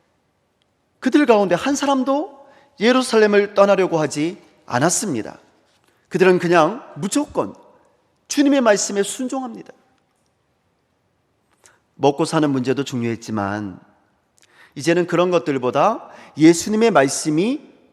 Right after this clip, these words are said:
우선이었던 거죠. 예전에는 안 그랬는데 이 예수님의 부활을 보고 예수님의 승천을 본 이후에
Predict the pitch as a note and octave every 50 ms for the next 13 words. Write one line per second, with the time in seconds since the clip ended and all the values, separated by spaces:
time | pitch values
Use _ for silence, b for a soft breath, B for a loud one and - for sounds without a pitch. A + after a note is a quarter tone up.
0 | _ _ _ _ _ _ _ _ _ _ - C3 C#3+ E3+ F3+ - B3+ B3+ A#3 G#3+
1 | E3 - - A2+ G#2 E2+ E2 - - - - _ _ _ _ _ _ _ _ _
2 | _ _ _ _ _ _ _ _ _ _ _ _ - C#3 D#3 D3 F#3+ G3+ B3 B3
3 | F3+ C3+ C3 C#3+ C#3 C3+ B2+ A#2 B2 B2+ F3 B2 F#2 - - _ _ _ _ _
4 | _ _ _ _ _ - A3+ A3 A#3 B3 B3 B3 - C4 B3 A#3 A#3 A#3 A#3 A#3
5 | - F3 E3+ E3+ E3 E3+ D#3 - G#2+ - G#2 - _ _ _ _ _ _ _ _
6 | b b b b b F#3 A3 - - A#3+ A3+ A3 A3 - C#4 C4 - - C4 A#3+
7 | A#3 - G#3 G#3 F#3 D3 D3 E3+ F#3 G3 G3+ G#3 A3+ B3 C#4+ - - b